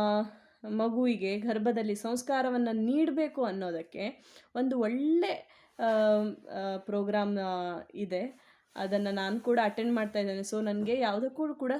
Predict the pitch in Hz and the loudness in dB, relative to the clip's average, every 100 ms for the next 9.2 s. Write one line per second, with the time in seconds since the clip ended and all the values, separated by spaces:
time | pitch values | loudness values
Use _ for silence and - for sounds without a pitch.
0 | - - 240 247 240 240 240 240 320 262 | -6 -6 0 2 2 0 0 2 2 0
1 | - 185 175 170 208 - - - _ 214 | -6 -6 -4 -4 -6 -8 -20 -20 _ -2
2 | 226 220 240 240 214 214 208 196 190 196 | 0 2 2 0 -4 -2 -2 -2 -4 -6
3 | 175 170 208 339 - _ _ - 247 254 | -6 -6 -4 -6 -8 _ _ -2 2 6
4 | 247 247 240 - 247 262 285 311 269 254 | 6 4 2 -2 -2 0 0 0 0 2
5 | 240 233 254 254 220 214 208 202 202 208 | 2 2 -2 -2 -2 -2 -2 -2 -2 -4
6 | - _ _ - 202 190 202 - 214 - | -10 _ _ -10 -6 -6 -6 -6 -6 -6
7 | 202 202 202 208 208 214 190 196 285 - | -4 -4 -2 -2 -4 -6 -6 -6 -6 -6
8 | - - - 220 240 269 254 262 277 294 | -14 -18 -6 -2 0 0 0 0 -2 -2
9 | 214 208 | -4 0